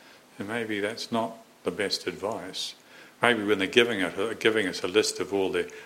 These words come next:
obstacles we have to overcome and all the insights we have to attain and the techniques that we have to stay committed to, that may not necessarily be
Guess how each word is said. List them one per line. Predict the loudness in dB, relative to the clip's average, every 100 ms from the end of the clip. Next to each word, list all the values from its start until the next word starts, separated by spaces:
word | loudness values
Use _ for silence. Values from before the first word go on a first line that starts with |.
| 4
obstacles | 4 4 -8 -6 -4 0
we | 0
have | 0
to | 0 2
overcome | 0 -4 -4 -4 -4
and | -6
all | -4 -4
the | -2
insights | -2 -2 -2 -4 -2
we | -2
have | -2 -2
to | -6 -6 -10 -12 -2
attain | -2 2 2 2 0 -10 -20 -20 -20 -20 -20 -8
and | -4
the | -4
techniques | -2 0 0 0 -2 -2 -6
that |
we | -6 -6
have | -6 -6
to | -6
stay | -2 0 0
committed | -4 -4 -4 -6 -12
to, | -12 -12 -14 -20 -20 -20 -20 -20 -20 -18 -6
that | -6 -6 -4
may | -2
not | -2 -4 -4
necessarily | -6 -2 0 2 2 2 -2
be | -2 -4 -4